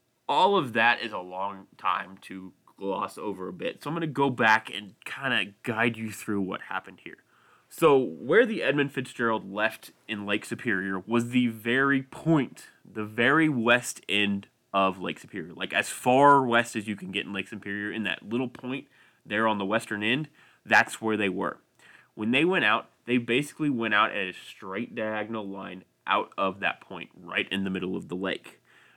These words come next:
Now, there's an island up on the northwest side that they used as a little bit of, uh, protection as the storm got stronger.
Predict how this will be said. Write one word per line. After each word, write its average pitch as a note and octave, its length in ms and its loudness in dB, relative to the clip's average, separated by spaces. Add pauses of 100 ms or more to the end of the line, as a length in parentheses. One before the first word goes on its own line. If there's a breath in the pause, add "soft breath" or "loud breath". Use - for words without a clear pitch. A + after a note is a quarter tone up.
Now, G#2 100 4
there's A2+ 220 6
an A2+ 100 -6 (140)
island F3 380 4 (100)
up C3+ 160 0
on C3 100 2
the A#2+ 80 4
northwest A#2 920 0
side A2+ 580 4
that A#2 160 -4
they B2 80 0
used B2+ 600 -2 (100)
as G#2 240 4
a E2+ 100 -8
little G2 320 -2
bit F2+ 340 -6 (100)
of, F2+ 760 -8
uh, F2+ 320 -4
protection C3 680 -2
as A#2+ 340 4
the A#2+ 100 -4
storm G2 400 -4
got - 260 -10
stronger. - 600 0